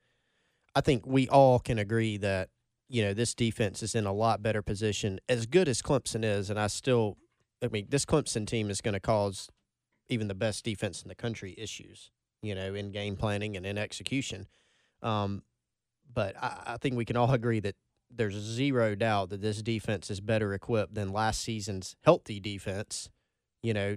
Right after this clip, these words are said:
to, to be able to get some stops here and there, but certainly better than what we saw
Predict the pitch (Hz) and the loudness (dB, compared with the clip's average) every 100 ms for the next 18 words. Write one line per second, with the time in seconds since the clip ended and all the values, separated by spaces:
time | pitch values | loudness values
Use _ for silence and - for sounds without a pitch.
0 | - 117 101 - 123 110 113 104 101 95 | -4 -4 -4 -6 -6 -2 0 0 -2 -4
1 | 98 101 123 - - - 98 - 131 113 | -6 0 0 0 -8 -8 -6 2 2 2
2 | - 110 101 98 98 98 - _ _ _ | -2 -4 -4 -4 -4 -4 -6 _ _ _
3 | 107 - - - 180 127 110 107 110 104 | -4 -4 -2 0 2 0 -2 0 -2 -2
4 | 101 101 113 101 _ - 117 104 120 104 | -2 0 0 -2 _ -8 -4 0 2 4
5 | 95 | 2